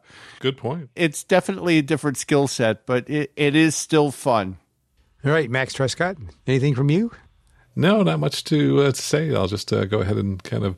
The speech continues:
Speaker 1: give my closing here and let people know that, uh, if they wanna check out Aviation News Talk, come on over. This week we've got,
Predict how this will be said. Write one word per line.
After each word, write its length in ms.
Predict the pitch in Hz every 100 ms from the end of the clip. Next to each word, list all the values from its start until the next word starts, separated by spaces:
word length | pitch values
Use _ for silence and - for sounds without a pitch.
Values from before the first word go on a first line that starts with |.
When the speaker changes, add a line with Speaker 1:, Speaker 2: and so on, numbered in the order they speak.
| - - - -
Speaker 1:
give 140 | 131
my 160 | 139 131
closing 440 | - 135 147 120
here 200 | 110 104
and 120 | 101
let 180 | 101 107
people 240 | 113 107
know 240 | 104 107 117
that, 320 | 98 92 -
uh, 140 | 104
if 60 | 98
they 120 | 98
wanna 180 | 107 101
check 280 | - 107 107
out 200 | 104 101
Aviation 720 | 107 107 107 107 - 104 95 - - - - -
News 300 | 120 135 131
Talk, 260 | 143 160
come 200 | - 139
on 120 | 139 127
over. 240 | 127 143
This 240 | 117 113
week 220 | 117 117 110
we've 220 | 104 -
got, 300 | 113 110